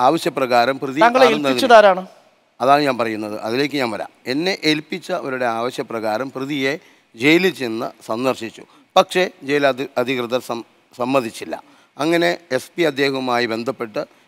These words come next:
Speaker 1: എസ് പി അദ്ദേഹത്തോട് പറഞ്ഞു, "നിങ്ങൾ എന്തെങ്കിലും ഡയറക്ഷൻ കൊടുത്തിട്ടുണ്ടോ?" അവർ പറഞ്ഞു, "കൊടുത്തിട്ടുണ്ടെങ്കിലും നിങ്ങൾ പോയി പ്രതികൾക്ക്, പ്രതിയ-, പ്രതിഭാഗം അഭിഭാഷക കാണാനുള്ള അവകാശമുണ്ട്." അവളെ ചെന്ന് കണ്ട് ആളൂർ അസോസിയേറ്റ്സ് ആണ് ഈ കേസ് ഏറ്റെടുക്കുന്നതെന്ന്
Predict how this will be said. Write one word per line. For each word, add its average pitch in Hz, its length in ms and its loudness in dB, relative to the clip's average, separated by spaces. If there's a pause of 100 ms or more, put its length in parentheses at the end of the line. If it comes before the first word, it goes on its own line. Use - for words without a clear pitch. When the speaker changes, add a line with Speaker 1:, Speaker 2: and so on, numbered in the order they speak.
Speaker 1:
എസ് 139 160 -8
പി 160 80 -2
അദ്ദേഹത്തോട് 135 460 0
പറഞ്ഞു, 120 240 -4
"നിങ്ങൾ 127 260 -4
എന്തെങ്കിലും 123 400 -6
ഡയറക്ഷൻ 131 360 -4
കൊടുത്തിട്ടുണ്ടോ?" 117 580 -8 (320)
അവർ 151 120 2
പറഞ്ഞു, 143 240 -2
"കൊടുത്തിട്ടുണ്ടെങ്കിലും 147 760 -4
നിങ്ങൾ 131 220 -6
പോയി 120 260 -8
പ്രതികൾക്ക്, 151 540 -4 (400)
പ്രതിയ-, 160 400 4
പ്രതിഭാഗം 156 440 4
അഭിഭാഷക 151 360 0
കാണാനുള്ള 147 440 2
അവകാശമുണ്ട്." 127 600 0
അവളെ 131 220 -4
ചെന്ന് 127 460 -4 (440)
കണ്ട് 151 380 4 (340)
ആളൂർ 156 420 4
അസോസിയേറ്റ്സ് 143 680 -4
ആണ് 131 140 -4
ഈ 131 160 -10
കേസ് 147 260 2
ഏറ്റെടുക്കുന്നതെന്ന് 135 720 -6